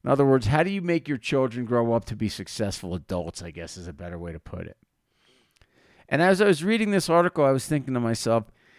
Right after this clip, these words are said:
these are not just great points around raising children. These are great points around cultivating great employees as well.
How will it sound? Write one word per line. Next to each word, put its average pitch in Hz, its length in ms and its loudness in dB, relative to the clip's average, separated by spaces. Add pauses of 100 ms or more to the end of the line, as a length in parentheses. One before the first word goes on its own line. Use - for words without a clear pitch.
(140)
these 254 180 0
are 285 80 2
not 202 260 2
just - 300 -2
great 131 300 4
points 120 400 2
around 107 280 0
raising 104 340 0
children. 117 520 -2 (500)
These 208 200 -2
are 214 60 -4
great 151 320 2
points 127 380 -2
around 113 280 -2 (480)
cultivating 131 640 -2
great 110 260 0
employees 104 600 0
as 82 120 -8
well. 90 440 -6